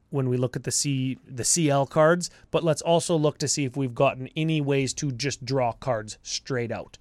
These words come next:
I wanna move to White's second shortcoming, and that's, like,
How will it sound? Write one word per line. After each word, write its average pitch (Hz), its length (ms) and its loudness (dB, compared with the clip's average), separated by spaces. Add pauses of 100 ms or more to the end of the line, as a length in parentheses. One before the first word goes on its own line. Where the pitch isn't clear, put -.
(480)
I 151 100 4
wanna 226 240 2
move 190 380 2 (840)
to 170 100 -6
White's 143 480 0
second 175 560 0
shortcoming, 196 640 0
and 151 120 0
that's, 151 260 0
like, 135 260 -2